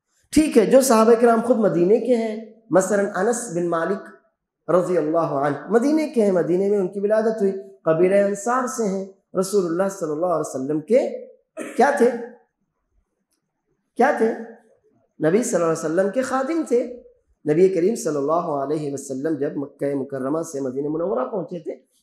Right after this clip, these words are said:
तो उनकी वालिदा और फिर आगे जाकर वालिद ने, वालिद तो उनके नहीं थे, उनके जो कह रहे हैं वालिदा के शौहर,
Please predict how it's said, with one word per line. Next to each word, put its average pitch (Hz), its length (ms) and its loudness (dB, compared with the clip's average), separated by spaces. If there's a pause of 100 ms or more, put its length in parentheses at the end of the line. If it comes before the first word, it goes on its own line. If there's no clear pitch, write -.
(120)
तो 233 100 4
उनकी 180 280 0
वालिदा 139 440 0
और - 340 -2 (300)
फिर - 140 -2
आगे 160 300 2
जाकर 147 300 0
वालिद 135 340 -2
ने, 151 280 -4 (260)
वालिद 160 300 2
तो 226 60 2
उनके 220 180 -2
नहीं 262 160 0
थे, 226 300 -2
उनके 185 280 -6
जो 165 160 -2
कह 156 160 -4
रहे 165 140 -2
हैं 175 80 -6
वालिदा 160 340 0
के 185 140 -4
शौहर, - 560 -4